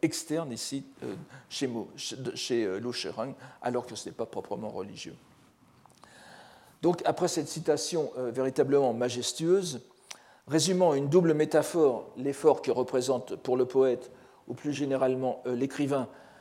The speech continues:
la recherche des mots et des expressions qui exprimeront au mieux sa pensée, qui évo-, évoque donc le processus même de création littéraire, survient une citation de Po Chuyi, qui résonne avec la phrase sur le futur apparue dans la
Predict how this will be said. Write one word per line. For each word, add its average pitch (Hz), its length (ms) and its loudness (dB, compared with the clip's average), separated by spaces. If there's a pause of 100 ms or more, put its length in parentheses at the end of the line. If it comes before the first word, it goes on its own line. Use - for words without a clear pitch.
(180)
la 135 80 4
recherche 147 340 4
des 156 120 6
mots 160 200 8
et 113 40 4
des 127 180 -2
expressions 135 540 2
qui 123 140 -6
exprimeront 123 640 -4
au 120 80 -4
mieux 131 220 0
sa - 180 -2
pensée, 135 460 -2 (580)
qui 175 120 8
évo-, 160 300 8 (100)
évoque 160 300 8
donc 185 220 6
le 131 80 6
processus 170 580 2
même 170 200 4
de 131 100 0
création 127 420 0
littéraire, 156 540 -2 (640)
survient 202 400 4
une 151 140 2
citation 180 440 2
de 202 120 4
Po 185 200 10
Chuyi, 123 420 -4 (760)
qui 165 100 4
résonne 185 400 8
avec 139 220 2
la 139 120 2
phrase 175 280 4
sur 135 160 2
le 123 80 2
futur 165 520 0 (240)
apparue 143 420 4
dans 127 120 4
la 107 340 2